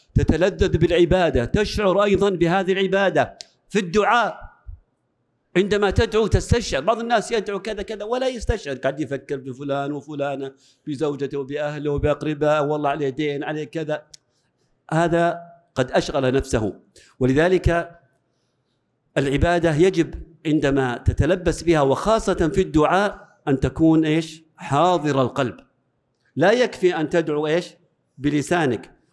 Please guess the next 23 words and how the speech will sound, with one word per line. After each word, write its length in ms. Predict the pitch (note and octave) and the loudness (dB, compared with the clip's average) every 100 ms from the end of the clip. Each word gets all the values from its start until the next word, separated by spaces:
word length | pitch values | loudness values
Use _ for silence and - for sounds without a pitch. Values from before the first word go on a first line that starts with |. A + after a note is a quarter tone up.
| _ | _
ولذلك 380 | C#3 D3 E3+ - | 2 4 2 2
جاء 280 | C#3+ E3+ D#3+ | 0 2 2
في 80 | - | 2
الحديث: 260 | D#3+ F3 | 2 2
"إن 60 | D#3+ | 2
الله 200 | E3+ E3 | 2 2
لا 200 | F#3+ G3+ | 2 2
يتقبل 680 | F#3 D#3+ F3+ E3 D#3 F3 E3 - _ _ | 0 0 -2 0 2 0 -2 -16 _ _
من 160 | D3+ D#3 | 4 4
قلب 640 | F3 F#3+ D#3+ F3 F#3+ - - _ _ _ A2+ | 4 0 2 2 2 -4 -14 _ _ _ -4
غافل"، 840 | C3+ F#3 G#3 G3 G3+ F#3+ G#3+ G#3 - - | 2 4 4 4 4 4 2 -2 -6 0
إيش؟ 280 | F#3+ F#3+ - _ _ _ - | 0 -2 -12 _ _ _ -4
"لاهٍ". 600 | B2+ F3 E3+ C#3+ - - _ _ _ _ _ _ _ _ _ _ _ _ _ _ | 2 2 2 0 -4 -12 _ _ _ _ _ _ _ _ _ _ _ _ _ _
يعني 200 | C3 C3 | 0 2
غافل 480 | C3+ D#3+ G3+ G3 F#3+ | 2 2 2 0 0
له، 100 | F#3 | 2
يعني 580 | C3+ E3 F3 F#3+ G4 F#4 C3 - - | 0 0 0 -2 -8 -12 -16 -16 -2
يدعو 340 | G3+ F#3+ G#3+ | -2 0 0
بلسانه. 480 | F#3 F#3+ F#3 F3 B2+ | 2 0 0 -2 0
بعض 180 | D#3+ E3+ | 0 0
الناس 260 | F#3+ F#3 | 0 0
يحفظ 280 | F#3+ E3 D#3+ | -2 -4 -4
الأدعية، 520 | E3 C#3 B2 C3 C3 | -4 -4 -4 -6 -8